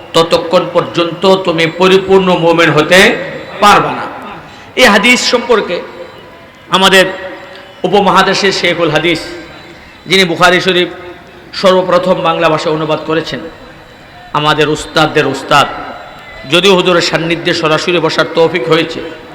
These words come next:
কিন্তু তারপর উনি আমাদের উস্তাদও, আবার আমার উস্তাদেরও উস্তাদ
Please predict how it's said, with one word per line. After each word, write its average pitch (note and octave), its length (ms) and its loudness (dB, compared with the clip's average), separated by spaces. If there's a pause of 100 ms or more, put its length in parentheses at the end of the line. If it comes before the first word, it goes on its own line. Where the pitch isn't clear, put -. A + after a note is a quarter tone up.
(500)
কিন্তু D#3+ 140 -2
তারপর E3+ 460 0
উনি F3 180 0
আমাদের E3+ 300 2
উস্তাদও, E3+ 520 2 (580)
আবার D#3 180 4
আমার E3 200 4
উস্তাদেরও G#3+ 640 6
উস্তাদ C3+ 360 0